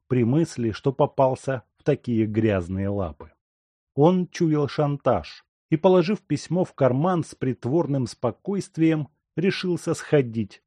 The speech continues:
к Бушу. Проходил день за днем. Наступала вторая неделя ноября, и Саккар, увлекаемый потоком, с которым не мог бороться, со дня на день откладывал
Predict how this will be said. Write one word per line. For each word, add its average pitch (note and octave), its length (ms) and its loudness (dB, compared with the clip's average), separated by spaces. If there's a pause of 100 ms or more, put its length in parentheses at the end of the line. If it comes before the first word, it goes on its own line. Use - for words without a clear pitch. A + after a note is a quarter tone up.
к G#2+ 100 -8
Бушу. G#2 500 -6 (560)
Проходил C#3+ 500 0
день D3+ 360 2
за C#3+ 160 0
днем. F2 520 -6 (300)
Наступала B2+ 560 2
вторая C3 380 0
неделя A#2 500 0
ноября, A#2 480 2
и B2+ 100 2
Саккар, B2 640 -2
увлекаемый A2+ 680 -2
потоком, A#2 760 -2
с - 60 -16
которым A#2 480 -2
не B2 80 0
мог B2+ 320 0
бороться, C3 720 0 (180)
со C#3+ 240 0
дня F3 260 0
на D#3 280 2
день C#3+ 180 0
откладывал A#2 800 -2